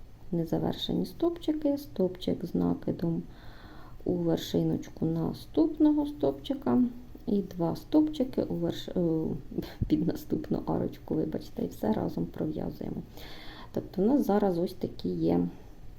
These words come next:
так, де мій фокус дівся? Ось такі є один, два, три, чотири, п'ять, шість елементиків.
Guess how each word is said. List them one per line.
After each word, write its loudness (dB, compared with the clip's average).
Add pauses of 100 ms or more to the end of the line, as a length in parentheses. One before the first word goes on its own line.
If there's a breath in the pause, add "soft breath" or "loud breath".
(160)
так, -4 (140)
де 0
мій 0
фокус -6
дівся? -6 (1800 loud breath)
Ось 4
такі -2
є 4
один, 4
два, 0
три, 0
чотири, -2
п'ять, -2
шість -2
елементиків. 2